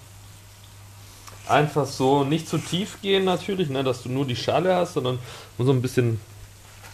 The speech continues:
äh, wie sagt man, Zucchini-Fleisch dranbleiben. Aber ja, das geht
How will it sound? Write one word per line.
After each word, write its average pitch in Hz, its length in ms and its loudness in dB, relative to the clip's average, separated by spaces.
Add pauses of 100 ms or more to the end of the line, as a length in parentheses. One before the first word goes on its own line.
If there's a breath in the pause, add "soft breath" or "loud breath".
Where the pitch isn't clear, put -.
(160)
äh, 101 380 6 (200)
wie 98 100 0
sagt 101 180 4
man, 101 200 4 (140)
Zucchini-Fleisch 123 1040 8 (760 loud breath)
dranbleiben. 143 800 10 (1500 loud breath)
Aber 101 680 8 (680 loud breath)
ja, 127 160 8
das 98 260 4
geht 107 440 4